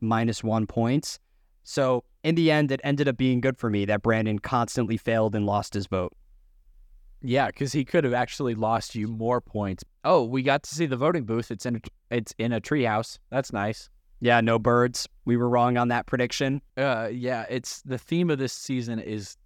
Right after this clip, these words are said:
Speaker 2: still not clear, although there was a big glowing crystal thing in the voting booth, so maybe it is vibes.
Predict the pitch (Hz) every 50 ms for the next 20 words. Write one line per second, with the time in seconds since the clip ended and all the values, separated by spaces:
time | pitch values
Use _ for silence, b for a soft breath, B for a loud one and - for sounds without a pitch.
0 | _ _ _ _ _ _ - - - - 135 127 123 113 110 - - - 117 110
1 | 107 107 104 - 113 120 120 123 123 131 135 135 113 127 104 92 - 135 135 135
2 | 175 127 110 113 - 117 117 120 123 131 123 110 104 - - 120 117 - - -
3 | 151 147 - - 160 151 151 156 160 - 151 151 147 147 151 147 135 143 143 147
4 | 151 151 143 147 147 160 175 - - - 123 110 107 110 120 120 127 131 117 117
5 | 123 127 123 113 95 104 117 120 139 139 82 67 - - - -